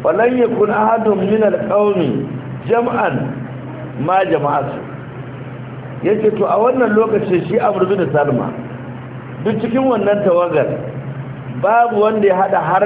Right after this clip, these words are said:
da ta Qur'ani irin wanda na hada. Fa qaddamuni, sai sun gabatar da ni, wa ana gulamun, ga ni karamin yaro.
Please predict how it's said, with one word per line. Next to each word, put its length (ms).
da 180
ta 140
Qur'ani 800
irin 200
wanda 220
na 140
hada. 320
Fa 120
qaddamuni, 960
sai 180
sun 160
gabatar 600
da 100
ni, 180
wa 200
ana 180
gulamun, 480
ga 140
ni 80
karamin 360
yaro. 300